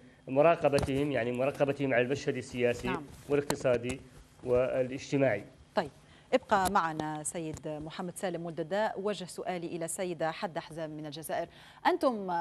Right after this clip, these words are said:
Speaker 2: كصحفيين جزائريين، البلد تشهد الآن عملية انتقالية واحتجاجات، هل لديكم توقعات، أو هل أنتم متفائلون أن الصحافة ستعبر <coughs> بالأيام القادمة،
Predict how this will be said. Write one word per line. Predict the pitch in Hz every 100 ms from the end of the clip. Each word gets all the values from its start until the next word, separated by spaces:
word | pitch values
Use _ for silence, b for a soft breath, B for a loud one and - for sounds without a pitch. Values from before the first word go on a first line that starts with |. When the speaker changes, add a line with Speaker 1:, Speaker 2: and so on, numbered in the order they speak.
| 170 175
Speaker 2:
كصحفيين | 214 202 226 220 226 247
جزائريين، | 190 175 175 175 170 170 156
البلد | 165 165 202 185 147 180 160 175
تشهد | 247 233 208
الآن | 202 262 233
عملية | 226 247 294
انتقالية | 226 226 214 196 208 190
واحتجاجات، | 165 156 - 165 170 156 160 151 - b b b b
هل | 311 415
لديكم | 254 269 269 247 226 190
توقعات، | - 196 196 202 185 240 220 - -
أو | 175 170 170 175 - - 196 185 175 - - - - -
هل | 202
أنتم | - 269 254 214
متفائلون | 208 214 233 240 339 233 185 - _ -
أن | 190
الصحافة | 175 208 - 208 196 185 - -
ستعبر | - 214 220 202 240 220 214 214
<coughs> | -
بالأيام | 214 233 240
القادمة، | 220 269 247 190 185 180